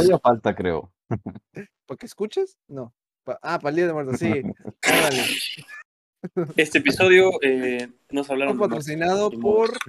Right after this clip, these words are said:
Speaker 2: las siguientes
Speaker 3: Güey, ya
Speaker 2: compañías.
Speaker 3: patrocínanos, que nos patrocine
Speaker 2: Free,
Speaker 3: alguien, güey. ¿Quién
Speaker 2: Verde,
Speaker 3: nos podría patro-, no, no, no,
Speaker 2: el
Speaker 3: no, no,
Speaker 1: Farmacias
Speaker 3: no.
Speaker 1: similares.
Speaker 3: No, no, no, no, no,
Speaker 2: Farmacias
Speaker 3: nada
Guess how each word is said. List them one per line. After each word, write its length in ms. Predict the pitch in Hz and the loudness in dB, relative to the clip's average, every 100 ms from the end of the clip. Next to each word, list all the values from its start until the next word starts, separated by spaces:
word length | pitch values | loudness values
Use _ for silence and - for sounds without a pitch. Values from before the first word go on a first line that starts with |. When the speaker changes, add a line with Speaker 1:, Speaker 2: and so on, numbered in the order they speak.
| - - - | -8 -8 -6
Speaker 2:
las 380 | 165 196 202 185 | -2 -2 -2 -6
siguientes 480 | - 135 131 170 175 | -10 -10 -6 -2 4
Speaker 3:
Güey, 240 | 196 196 | 6 6
ya 140 | 208 202 | 4 4
Speaker 2:
compañías. 0 | |
Speaker 3:
patrocínanos, 640 | 170 139 175 139 123 - - - - | 2 4 4 4 0 -8 -14 -12 -4
que 60 | |
nos 100 | 160 | -4
patrocine 380 | - 156 - 226 240 | -2 -2 2 4 4
Speaker 2:
Free, 60 | |
Speaker 3:
alguien, 200 | 240 240 | 0 -4
güey. 140 | 123 - - | -8 -12 -12
¿Quién 160 | - - | -12 -2
Speaker 2:
Verde, 260 | 165 175 254 | 2 6 6
Speaker 3:
nos 100 | 190 | 6
podría 260 | 180 175 | 4 2
patro-, 200 | 185 - - | 0 -6 2
no, 320 | 175 208 226 | 6 6 4
no, 0 | |
no, 80 | 233 | 2
Speaker 2:
el 80 | - | 0
Speaker 3:
no, 200 | - 233 220 | 2 0 0
no, 60 | |
Speaker 1:
Farmacias 320 | 156 170 - 117 | 2 2 2 0
Speaker 3:
no. 40 | |
Speaker 1:
similares. 580 | 113 98 90 98 101 98 | 0 0 6 6 6 2
Speaker 3:
No, 200 | 185 190 | -2 -4
no, 100 | 185 185 | -6 -4
no, 200 | 185 180 | -4 -2
no, 120 | 175 | -2
no, 180 | 170 160 | 0 4
Speaker 2:
Farmacias 100 | 151 | 6
Speaker 3:
nada 200 | 180 | 6